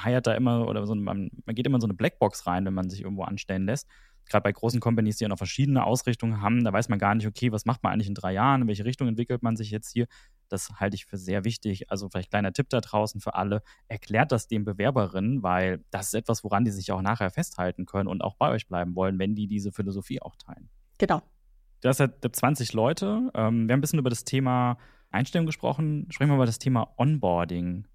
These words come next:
Speaker 1: Jetzt seid ihr noch ein re-, Anführungsstrichen relativ kleines Team. Immer mal so in diesem Aspekt Remote Company. Wie funktioniert so ein Onboarding dann? Wie lernen die Leute sich kennen? Wie lernen diese, diese ganzen Abläufe? Du hast halt immer donnerstags so ein Meeting, wo du alle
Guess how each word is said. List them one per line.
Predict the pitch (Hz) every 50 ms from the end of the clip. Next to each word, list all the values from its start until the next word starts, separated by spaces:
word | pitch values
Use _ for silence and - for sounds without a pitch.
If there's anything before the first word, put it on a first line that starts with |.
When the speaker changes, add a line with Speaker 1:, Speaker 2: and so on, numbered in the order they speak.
| _ - -
Speaker 1:
Jetzt | 104 - -
seid | 127 139
ihr | 143
noch | 127 107
ein | 107 104
re-, | 95 92 - - -
Anführungsstrichen | 117 165 - - 170 147 - - 127 117 117
relativ | 101 104 107 143 170 160 - - 113 - -
kleines | - - 101 95 82 85 101 123 160 196 - -
Team. | - - 160 165 185 202 233 - - - - _
Immer | - 147 156 156
mal | 147 131
so |
in | 135 127
diesem | 113 127
Aspekt | 117 110 - - 131 139 - - 117
Remote | 113 110 107 107 110 131 170 - -
Company. | - - 156 160 160 165 160 156 151 156 156 160 156 131
Wie | 117 127
funktioniert | - - 139 - - 135 123
so | - 113
ein | 107 - -
Onboarding | 113 160 175 135 107 90 87 87 87 92 90
dann? | 90 87 90 95 - - - - - _ _
Wie | - 104
lernen | 104 104 110
die | 113
Leute | 110 113 107 101
sich | 104 110 - -
kennen? | - - 127 127 123 117 117 113 110
Wie | 107 107
lernen | 104 104 101 101
diese, | 107 98 107
diese | 98 107 98 104
ganzen | 107 107 104 - -
Abläufe? | - 151 - - 117 113 110 107 -
Du | 110
hast | 104 - -
halt | 101 - -
immer | 101 101 98 - -
donnerstags | 110 110 110 104 - 107 101 98 - -
so | 107 104
ein | 101
Meeting, | 110 123 131 - 123 113 110 110 110
wo | 98 101 104 104 104 104 104 101
du | 104 107 107 -
alle | - - 110 107 110 110